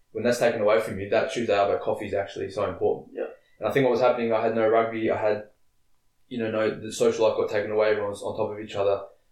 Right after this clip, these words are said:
Speaker 1: closed in. When we got let out again, I was just like a caged animal that had been literally, like, unleashed. <laughs> Unleashed, dude. Like, I, um, look, I, I love a good time just
Speaker 2: Yeah.
Speaker 1: as much as you.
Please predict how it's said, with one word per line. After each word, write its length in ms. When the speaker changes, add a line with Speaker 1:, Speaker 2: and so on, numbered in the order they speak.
Speaker 1:
closed 360
in. 320
When 160
we 80
got 160
let 160
out 160
again, 280
I 60
was 180
just 140
like 160
a 40
caged 260
animal 260
that 80
had 80
been 340
literally, 360
like, 200
unleashed. 560
<laughs> 1300
Unleashed, 480
dude. 420
Like, 280
I, 960
um, 360
look, 140
I, 40
I 200
love 200
a 100
good 80
time 500
just 180
Speaker 2:
Yeah. 60
Speaker 1:
as 60
much 220
as 160
you. 140